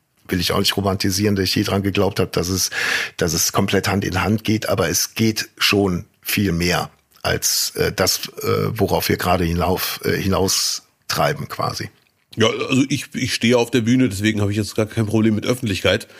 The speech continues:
Speaker 1: Ja.
Speaker 2: Trotzdem finde ich es natürlich als Fazit, äh, schlimm, wenn man sich jetzt bekennen muss, äh, nach dem Motto, "Nein, ich bin friedlich." Auf der anderen Seite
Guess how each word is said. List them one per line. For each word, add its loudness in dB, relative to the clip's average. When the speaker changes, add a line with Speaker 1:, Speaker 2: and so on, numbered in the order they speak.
Speaker 1:
Ja. 2
Speaker 2:
Trotzdem 0
finde 2
ich 0
es -8
natürlich 0
als -2
Fazit, 0
äh, 4
schlimm, 0
wenn 2
man 4
sich 2
jetzt -2
bekennen 2
muss, 2
äh, 2
nach -2
dem 2
Motto, 2
"Nein, 4
ich -2
bin 2
friedlich." -4
Auf 2
der 2
anderen 2
Seite 2